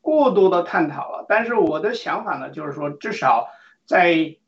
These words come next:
现在还没有显出来的一些情况，比如说一百五十三，有的人分析啊，说在旧约里边，包括摩西的那个时候有个七十节啊什么的，打鱼要打了七十几条。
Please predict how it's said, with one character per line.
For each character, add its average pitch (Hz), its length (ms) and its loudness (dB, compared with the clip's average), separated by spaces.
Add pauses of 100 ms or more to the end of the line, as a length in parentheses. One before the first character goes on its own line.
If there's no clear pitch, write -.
(240)
现 233 280 -4
在 196 200 4
还 170 180 -4
没 180 140 -8
有 196 100 -6
显 - 380 -12
出 226 160 -8
来 147 200 0
的 143 140 -12
一 147 60 -12
些 135 240 -16
情 - 180 -20
况， - 220 -12 (340)
比 151 80 -10
如 165 160 -2
说 190 360 2 (260)
一 180 80 -8
百 196 160 2
五 160 100 -2
十 160 80 -4
三， 190 220 -2
有 156 160 -2
的 240 100 0
人 180 240 0
分 165 240 -4
析 151 220 -6
啊， 143 240 2
说 151 160 -8
在 151 140 0
旧 165 200 -4
约 151 160 -4
里 139 140 -6
边， 139 260 -6
包 143 140 0
括 143 260 0
摩 131 220 -6
西 160 200 2
的 151 140 -2
那 139 140 -2
个 127 160 -8
时 - 140 -8
候 135 220 -2
有 120 220 -4
个 123 120 -2
七 143 260 -2
十 139 180 -2
节 - 220 -6
啊 - 440 2
什 - 160 -8
么 131 200 -2
的， 135 320 -2
打 127 280 -4
鱼 143 100 0
要 143 200 4
打 - 220 -6
了 - 100 -8
七 151 180 -4
十 139 140 0
几 131 80 -12
条。 - 80 -10